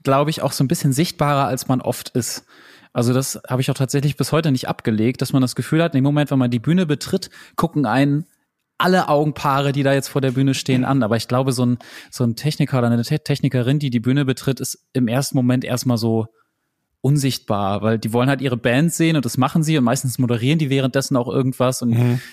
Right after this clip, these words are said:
Speaker 1: ich glaube, man hat immer das Gefühl, man wird mehr beobachtet, als es tatsächlich der Fall ist.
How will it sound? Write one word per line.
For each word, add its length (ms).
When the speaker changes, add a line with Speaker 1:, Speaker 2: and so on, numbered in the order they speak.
Speaker 1:
ich 120
glaube, 220
man 260
hat 180
immer 120
das 160
Gefühl, 320
man 300
wird 340
mehr 220
beobachtet, 560
als 140
es 100
tatsächlich 460
der 120
Fall 280
ist. 300